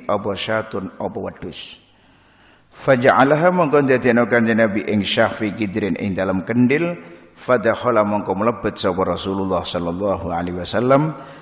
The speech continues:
Faqala mongko ngendika ar-Rasul, "Ma hadza iku apa utawi iki wedhus ya Aba Rafi?" Qala ngendi matur Abu Rafi, "Syatun iku wedhus.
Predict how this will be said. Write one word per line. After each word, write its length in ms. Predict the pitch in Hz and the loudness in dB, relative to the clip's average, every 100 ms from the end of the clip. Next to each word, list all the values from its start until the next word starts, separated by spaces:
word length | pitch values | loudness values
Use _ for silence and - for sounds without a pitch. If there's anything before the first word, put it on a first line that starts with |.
| - | -10
Faqala 480 | - 117 120 131 127 | 0 2 4 4 4
mongko 320 | 117 107 107 | 0 -2 -2
ngendika 480 | 110 98 101 104 87 | -2 -4 -4 -2 -2
ar-Rasul, 560 | 98 98 - 117 117 | -2 -4 -4 -4 -2
"Ma 160 | 107 101 | 0 0
hadza 480 | 101 123 131 147 143 | 2 2 4 2 2
iku 240 | 123 - | -2 -2
apa 320 | 98 107 113 | 0 0 -2
utawi 480 | 98 104 101 98 95 113 107 | -4 -4 -2 -4 -4 -8 -6
iki 400 | 135 135 165 - 113 | -2 -2 -4 -8 -10
wedhus 640 | - 117 131 139 - - - - - | -6 0 0 0 -4 -10 -20 -18 -4
ya 160 | 110 107 | 0 0
Aba 400 | 101 95 98 98 | 0 0 0 4
Rafi?" 400 | 123 120 131 - - - - - - | 4 2 0 -2 -6 -20 -20 -8 2
Qala 240 | 117 113 | 4 4
ngendi 300 | 107 101 104 | 0 -2 -4
matur 400 | 113 110 - 104 | -2 -2 -4 -4
Abu 320 | - 95 92 | -4 -6 -4
Rafi, 400 | 101 104 104 98 | -2 -2 -4 -8
"Syatun 560 | - - 107 95 107 98 | -6 -2 -2 -2 -6 -8
iku 320 | - - 98 | -10 -10 -8
wedhus. 480 | 90 135 143 139 | -4 0 0 0